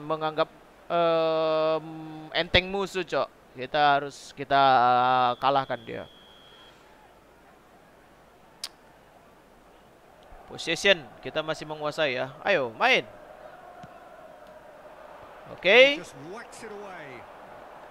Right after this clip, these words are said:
Speaker 1: Masih kita,
Speaker 2: That tackle was
Speaker 1: oke,
Speaker 2: certainly
Speaker 1: counter attack.
Speaker 2: scary.
Speaker 1: Nice.
Speaker 2: Plenty of appeals, but the referee is not interested.
Speaker 1: Oke.
Speaker 2: Manchester
Speaker 1: Aubameyang,
Speaker 2: United can
Speaker 1: aduh.
Speaker 2: start a counter here.
Speaker 1: Oke, nice. Eh.
Speaker 2: Uh,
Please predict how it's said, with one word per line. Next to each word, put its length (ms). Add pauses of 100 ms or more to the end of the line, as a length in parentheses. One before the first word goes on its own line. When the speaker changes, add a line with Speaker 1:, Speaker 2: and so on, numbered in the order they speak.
Speaker 1:
Masih 360 (600)
kita, 280 (520)
Speaker 2:
That 80
tackle 320
was 80
Speaker 1:
oke, 200 (120)
Speaker 2:
certainly 160
Speaker 1:
counter 320
attack. 240
Speaker 2:
scary. 240
Speaker 1:
Nice. 480 (320)
Speaker 2:
Plenty 320
of 80
appeals, 480
but 160
the 80
referee 560
is 160 (160)
not 160
interested. 560 (400)
Speaker 1:
Oke. 640 (320)
Speaker 2:
Manchester 400
Speaker 1:
Aubameyang, 640
Speaker 2:
United 80
can 80
Speaker 1:
aduh. 240
Speaker 2:
start 240
a 80
counter 420
here. 280 (340)
Speaker 1:
Oke, 240
nice. 560 (320)
Eh. 640 (600)
Speaker 2:
Uh, 160